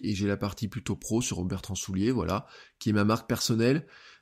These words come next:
En fait, j'ai décidé vraiment, moi, d'axer ma marque personnelle, euh, autour du travail sur Bertrand Soulier, sur mon nom, c'est vraiment sur ma marque personnelle, et, euh, mon blog de mec étant plutôt un aspect plutôt magazine et blog perso sur, euh, le quotidien, et cetera. Mais les deux se marchent sur les pieds parce que finalement,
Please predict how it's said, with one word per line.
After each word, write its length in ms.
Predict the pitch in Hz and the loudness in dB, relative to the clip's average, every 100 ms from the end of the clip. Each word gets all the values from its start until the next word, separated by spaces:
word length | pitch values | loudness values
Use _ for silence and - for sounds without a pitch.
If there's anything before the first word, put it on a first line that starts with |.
| - | -4
En 120 | 95 | 0
fait, 220 | 135 143 | 2 4
j'ai 100 | 110 | 2
décidé 520 | 98 135 131 135 135 | 6 6 6 6 6
vraiment, 400 | 117 110 120 131 | 6 4 4 6
moi, 160 | 127 104 | 4 4
d'axer 320 | 107 - 123 | 2 2 2
ma 100 | 110 | 2
marque 240 | 101 104 | 0 -2
personnelle, 480 | 113 101 110 107 110 | -4 -2 -2 0 0
euh, 160 | 95 95 | 0 -2
autour 260 | 82 - 101 | -4 -4 -2
du 80 | 104 | -2
travail 360 | - 104 104 | -2 0 0
sur 200 | 98 - | 0 -2
Bertrand 300 | 101 95 - | -2 -4 -6
Soulier, 400 | 92 95 92 104 | -8 -6 -2 -2
sur 160 | 120 107 | -2 -2
mon 160 | 95 90 | 0 0
nom, 240 | 95 120 _ | -2 -4 _
c'est 220 | - 92 - | -10 -8 -2
vraiment 300 | 104 110 110 | 0 2 0
sur 180 | - | -2
ma 120 | 92 95 | -2 -2
marque 120 | 92 | -4
personnelle, 520 | 90 - 92 110 143 - - - - - - | -6 -4 0 0 0 -4 -20 -20 -20 -20 2
et, 300 | 120 123 127 | 8 10 10
euh, 240 | 113 107 | 8 6
mon 160 | 104 110 | 4 4
blog 200 | 107 104 | 4 4
de 100 | 101 | 4
mec 260 | 110 139 | 4 4
étant 200 | 123 104 | 2 0
plutôt 340 | 98 98 110 120 | -4 -4 0 2
un 200 | 107 92 | 2 0
aspect 280 | 90 - 120 | -2 0 -2
plutôt 260 | - - | -2 -2
magazine 680 | 95 101 101 98 87 98 120 | 0 2 2 0 0 0 0
et 40 | 95 | 0
blog 280 | 85 98 95 | 0 -2 -2
perso 420 | 90 - 113 123 | -6 -2 0 0
sur, 420 | 127 110 113 110 | 0 0 0 0
euh, 100 | 90 - - _ - | -4 -10 -20 _ -6
le 140 | 92 | -4
quotidien, 400 | - 101 - 117 | -2 -2 2 2
et 60 | 110 | 0
cetera. 400 | 101 98 87 101 | -2 -2 -2 2
Mais 120 | 120 | 6
les 120 | 131 | 6
deux 160 | 135 143 | 6 2
se 100 | 143 | 2
marchent 160 | 101 | 0
sur 120 | - 107 | 0 0
les 80 | |
pieds 200 | 104 135 | 0 0
parce 160 | 143 120 | 0 -2
que 120 | - | -4
finalement, 500 | 92 101 98 107 143 | -4 -2 0 0 0